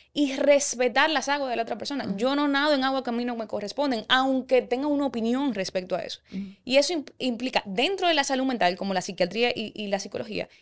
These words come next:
Speaker 1: y fuera. O sea, por ejemplo, yo vivo hablando con Marlene,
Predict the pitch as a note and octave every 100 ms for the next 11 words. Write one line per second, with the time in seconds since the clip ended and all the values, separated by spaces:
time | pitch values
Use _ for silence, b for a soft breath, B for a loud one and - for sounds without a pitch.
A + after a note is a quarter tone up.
0 | _ - G#3+ C4 D#4 F3 E3+ G#3 F3 B
1 | B _ G#3+ B3 B3 A#3 - - G#3+ A#3
2 | C#4 C#4+ C#4+ C4+ C4 B3+ A3 A3